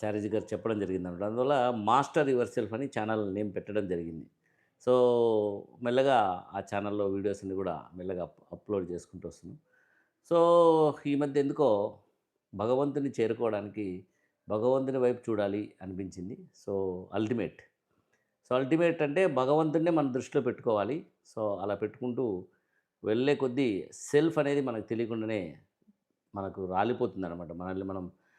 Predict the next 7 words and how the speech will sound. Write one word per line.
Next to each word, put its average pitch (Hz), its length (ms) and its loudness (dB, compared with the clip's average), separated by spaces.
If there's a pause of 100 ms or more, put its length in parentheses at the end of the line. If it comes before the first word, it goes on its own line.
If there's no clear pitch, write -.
(220)
భగవంతునికి 123 520 2
తగ్గట్టుగా 110 380 -2
మార్చుకుంటూ 104 600 -4
వెళ్తాం. 104 360 -2 (160)
So, 98 160 -4
భగవంతునికి 101 540 -2
తగ్గట్టుగా, 95 440 -4